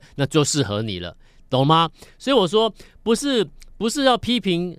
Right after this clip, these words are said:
呃，风险爱好者，而是什么？而是其实很多人嘴巴说自己是风险爱好者，我去追高追热门股，我不怕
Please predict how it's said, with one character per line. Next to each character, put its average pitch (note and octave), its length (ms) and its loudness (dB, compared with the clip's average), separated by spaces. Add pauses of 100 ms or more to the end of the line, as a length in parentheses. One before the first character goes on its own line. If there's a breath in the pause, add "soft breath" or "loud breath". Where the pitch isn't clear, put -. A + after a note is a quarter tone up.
呃， C3 240 0
风 G3 240 2
险 C#3+ 180 -2
爱 E3+ 160 2
好 D#3+ 220 2
者， G#2 280 -6
而 D3+ 140 2
是 G3 120 -2
什 C#3+ 100 0
么？ G2 160 -6
而 G3 100 0
是 C4 140 0
其 A3+ 160 -6
实 B3 80 -4
很 D#3 240 -4
多 A3 160 4
人 E3+ 100 2
嘴 C#3 160 -4
巴 F#3+ 160 0
说 F#3+ 160 -2
自 F#3+ 140 -6
己 C#3+ 80 -2
是 C3 100 -6
风 F3 220 2
险 C#3 100 0
爱 E3+ 140 2
好 E3+ 160 4
者， C3 160 -2
我 B2 100 0
去 G3 80 -10
追 G3 300 0
高 G3 180 0
追 F#3+ 200 2
热 G3+ 120 2
门 D#3+ 200 2
股， D3 120 -2
我 A#2 80 -2
不 C3 80 -4
怕 F3+ 300 2